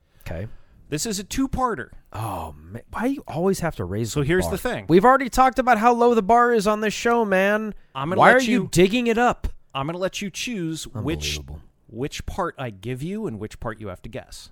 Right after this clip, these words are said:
Speaker 1: Ooh.
Speaker 2: Okay?
Speaker 1: Interesting. Okay. Okay.
Speaker 2: So, uh, the man was taken off life support after six weeks, six weeks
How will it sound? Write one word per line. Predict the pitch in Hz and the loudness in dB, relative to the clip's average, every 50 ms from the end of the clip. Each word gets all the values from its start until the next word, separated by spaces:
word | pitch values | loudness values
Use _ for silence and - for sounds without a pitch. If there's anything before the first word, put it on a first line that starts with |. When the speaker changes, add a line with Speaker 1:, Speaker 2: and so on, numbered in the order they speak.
| - - | 0 2
Speaker 1:
Ooh. | 151 226 302 415 392 156 131 | 4 6 6 6 6 4 4
Speaker 2:
Okay? | 113 110 - - 117 127 175 214 - - | 0 -4 -6 -6 -6 -6 -8 -10 -10 -10
Speaker 1:
Interesting. | 151 185 349 381 - - - 349 - - - - - 107 90 80 80 80 76 76 | -10 -8 -8 -10 -10 -8 -6 -6 -6 -6 -10 -10 -10 -10 -10 -10 -14 -16 -16 -8
Okay. | 92 147 190 - - 185 185 220 247 269 - - - | -6 -6 -4 -2 -2 -2 -2 -2 -4 -8 -12 -6 -4
Okay. | - 165 - 196 196 208 - _ _ _ _ | -2 0 0 -2 -2 -2 -6 _ _ _ _
Speaker 2:
So, | - - 185 165 113 95 - - _ _ _ _ | -6 -4 -4 -4 -4 -8 -12 -18 _ _ _ _
uh, | - 170 160 156 147 143 135 131 131 120 - _ | -2 -2 0 0 0 -2 -2 -4 -6 -8 -10 _
the | - 127 | -10 -8
man | 131 135 156 196 208 | -6 -6 -4 -6 -6
was | 160 - | -6 -6
taken | - - 170 165 190 | -6 -6 -6 -4 -4
off | 180 185 185 - 156 | -4 -4 -6 -6 -6
life | 147 156 156 - | -6 -4 -4 -6
support | - 147 123 - 131 123 123 | -8 -10 -8 -6 -6 -4 -4
after | 127 117 - 117 | -6 -8 -8 -12
six | 110 - - 165 - - - | -12 -10 -10 -10 -8 -6 -6
weeks, | 175 170 - - 151 - _ _ 151 120 - | -6 -6 -6 -10 -12 -16 _ _ -16 -12 -8
six | - - - - 285 - - - - | -6 -6 -6 -6 -8 -10 -12 -14 -12
weeks | 131 135 185 208 - - - - - | -10 -10 -10 -10 -8 -10 -12 -12 -12